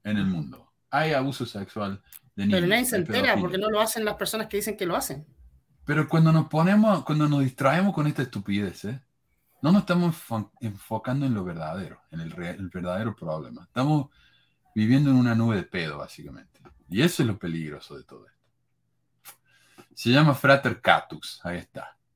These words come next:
Speaker 1: Sí, el Frater Catus que vino al programa y habló conmigo y tiene un, creo que tiene un, una, en esa época, no sé, fue hace muchos años, tenía una, un grupo de Facebook donde compartía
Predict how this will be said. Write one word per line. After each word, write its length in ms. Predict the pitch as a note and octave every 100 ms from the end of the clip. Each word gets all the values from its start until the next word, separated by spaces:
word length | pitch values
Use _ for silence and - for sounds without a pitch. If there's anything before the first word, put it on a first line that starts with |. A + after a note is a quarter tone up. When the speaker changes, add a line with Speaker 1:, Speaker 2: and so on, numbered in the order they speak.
| _ _
Speaker 1:
Sí, 260 | - E2+ -
el 120 | - D2
Frater 340 | E2 E2 E2
Catus 320 | - F2 F#2
que 100 | E2+
vino 160 | E2 F2+
al 60 | E2+
programa 480 | E2+ E2+ F#2 G#2
y 40 | F#2
habló 200 | D#2 E2+
conmigo 440 | E2+ E2+ G2+ G#2+ F#2+
y 80 |
tiene 220 | E2 A2 C3+
un, 80 |
creo 200 | A2 C3
que 80 | D#3+
tiene 220 | A#2 G#2+
un, 320 | G#2 F2 C2+ B1 - - _ _ _ _ _ -
una, 580 | G#2 G2 E2+ D2+ - - _ _ _ _ - - _ _ _ _ _ -
en 140 | C#3
esa 280 | E3 - A#2+
época, 300 | G#2+ E2 D#2+
no 80 | E2+
sé, 100 | F2
fue 140 | A2+
hace 120 | A2 F2
muchos 260 | E2+ D#2
años, 240 | D#2+ C#2+ - -
tenía 220 | E3+ F3+
una, 200 | F3+ - -
un 240 | - - _ _ -
grupo 320 | - - D2+
de 60 |
Facebook 460 | - D2+ D#2 D#2 D2
donde 180 | C#2 C#2+
compartía 640 | - D2 D2 - F2 D#2